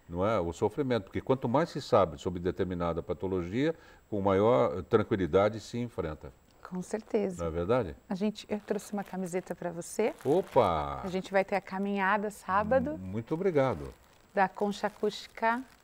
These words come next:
Speaker 1: Muitíssimo
Speaker 2: atrás
Speaker 1: obrigado.
Speaker 2: da Igreja do Carmo, na Rua Oliveira Lima, até o Paço Municipal de Santo André.
Speaker 1: Vamos repetir então, na Igreja do Carmo.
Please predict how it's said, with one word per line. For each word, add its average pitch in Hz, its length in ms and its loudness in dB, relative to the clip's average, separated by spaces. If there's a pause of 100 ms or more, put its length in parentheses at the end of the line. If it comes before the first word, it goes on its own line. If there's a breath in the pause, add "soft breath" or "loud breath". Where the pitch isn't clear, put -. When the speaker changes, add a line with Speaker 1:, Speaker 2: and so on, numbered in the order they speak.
Speaker 1:
Muitíssimo 190 140 -2
Speaker 2:
atrás 190 340 2
Speaker 1:
obrigado. 180 720 2 (280)
Speaker 2:
da 190 60 -4
Igreja 185 280 2
do 180 120 -8
Carmo, 202 600 2 (220)
na 196 80 -6
Rua 196 140 -2
Oliveira 190 300 -2
Lima, 208 280 0
até 208 180 0
o 208 40 2
Paço 208 300 -2
Municipal 190 440 -2
de - 80 -18
Santo 185 240 -8
André. 180 340 0
Speaker 1:
Vamos 123 200 4
repetir 117 340 -2
então, 87 200 0
na 85 100 2
Igreja 107 280 2
do 90 140 -2
Carmo. 127 420 4